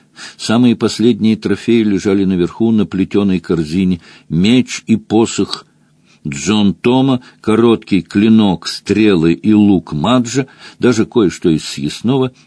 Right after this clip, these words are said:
а на вершине пирамиды почти невредимая, сухая дуара. Если бы не вода и преграды, он добрался бы до нее. "Мадж,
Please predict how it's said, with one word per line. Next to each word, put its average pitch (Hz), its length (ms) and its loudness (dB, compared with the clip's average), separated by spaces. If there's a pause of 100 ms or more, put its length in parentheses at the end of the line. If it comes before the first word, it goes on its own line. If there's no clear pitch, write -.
(160)
а 90 120 -4
на 85 120 -4
вершине 78 640 -6
пирамиды 107 760 -4
почти - 540 -4
невредимая, 98 1080 -2 (160)
сухая 110 1000 -4 (240)
дуара. 76 640 -8 (960)
Если 120 300 0
бы 113 240 4
не 98 160 4
вода 98 300 2
и 101 80 0
преграды, 92 760 -2
он 87 260 -4
добрался 67 800 -8
бы - 120 -16
до - 120 -16
нее. - 320 -12 (1200)
"Мадж, 87 480 -4